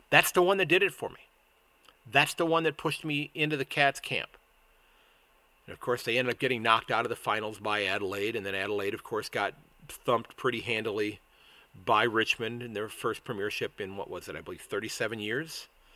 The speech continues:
Um, but it was, uh, it's a game I'm never going to forget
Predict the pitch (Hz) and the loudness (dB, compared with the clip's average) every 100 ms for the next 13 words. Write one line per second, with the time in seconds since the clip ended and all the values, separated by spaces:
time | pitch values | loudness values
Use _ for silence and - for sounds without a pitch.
0 | - - - _ _ - 85 80 - - | -20 -20 -20 _ _ -12 -10 -10 -12 -14
1 | 85 _ _ _ _ _ _ _ _ _ | -20 _ _ _ _ _ _ _ _ _
2 | _ - 110 117 110 123 143 127 117 143 | _ -20 0 2 2 0 -2 -4 0 2
3 | 135 123 - _ _ _ _ _ _ _ | 2 0 -8 _ _ _ _ _ _ _
4 | _ _ _ _ _ _ _ _ _ _ | _ _ _ _ _ _ _ _ _ _
5 | _ _ _ _ - 127 139 143 143 139 | _ _ _ _ -10 -8 0 4 4 8
6 | 127 139 131 127 117 120 110 - 104 120 | 8 8 4 2 0 -2 -4 -8 -2 2
7 | 110 | 2